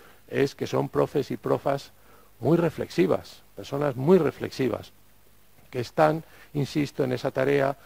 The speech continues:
cotidiana y, como podéis entender, además, además y, por supuesto, en el contexto establecido por unas normas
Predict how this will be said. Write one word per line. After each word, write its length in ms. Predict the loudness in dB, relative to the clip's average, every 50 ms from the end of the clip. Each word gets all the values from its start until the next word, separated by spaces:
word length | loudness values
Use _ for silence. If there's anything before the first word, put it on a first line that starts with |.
| -20 -20 -20 _
cotidiana 680 | -4 -4 -2 -2 -2 -2 0 2 0 0 0 -2 -4 -6 -10 -18 -20 -20 -20 -20 -20 -20 -20 _ _ -20 -20 -20 -20 -18
y, 100 | -14 -10
como 200 | -6 -4 -4 -4
podéis 300 | -4 -4 -2 -4 -4 -2 -2
entender, 540 | -4 -2 -2 -2 0 2 2 0 0 -2 -4 -12 -20 -20 -20 -20 _ _ _ -20 -20 -20 -20 _ _ -14 -4 0
además, 640 | 2 2 4 2 4 6 6 6 4 2 0 -6 -18 _ _ _ _
además 640 | 2 4 4 4 4 4 4 4 4 2 2 -2 -8 -6 -2
y, 140 | 0 0 2
por 180 | 2 2 2
supuesto, 680 | 2 0 0 2 4 4 4 4 2 -2 -6 -6 -6 -8 -12 -20 -20 -20 -12 -2 4
en 180 | 4 6 6 6
el 180 | 4 2 2
contexto 920 | 2 2 0 0 0 0 2 2 2 2 0 -2 -2 2 4 4 4 2 0 -2
establecido 800 | -4 -4 -2 -2 -2 0 0 0 0 0 0 2 2 4 2 2
por 180 | 2 0 0 2
unas 240 | 2 2 2 2 4
normas 480 | 6 6 6 6 4 0 -2 -2 -6